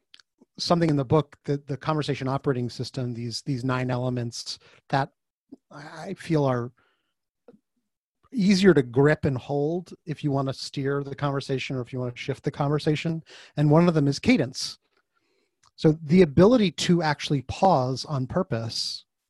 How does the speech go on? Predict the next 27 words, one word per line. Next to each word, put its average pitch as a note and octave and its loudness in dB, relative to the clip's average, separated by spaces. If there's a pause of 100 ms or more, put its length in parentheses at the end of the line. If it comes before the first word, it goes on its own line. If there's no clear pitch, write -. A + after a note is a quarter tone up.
(240)
is, - 0 (220)
is C#3 -2
a D3+ -4
skill F3+ 2
that C#3+ -4
you C3+ -4
can C3 -2
develop, D3 2 (1160)
right? D3 2
And D3+ 4
the D3+ 6
ability F3 6
to C#3+ 4
sprint - 2
on A#2+ 0
purpose A#2+ -6 (360)
is C#3 0
a C#3 0
skill B2+ -4 (400)
you C3 -2
can B2 -6
develop, A#2+ -8 (480)
right? C3+ -2
And C#3+ -4
so E3 2
I C#3+ 0
think G3 2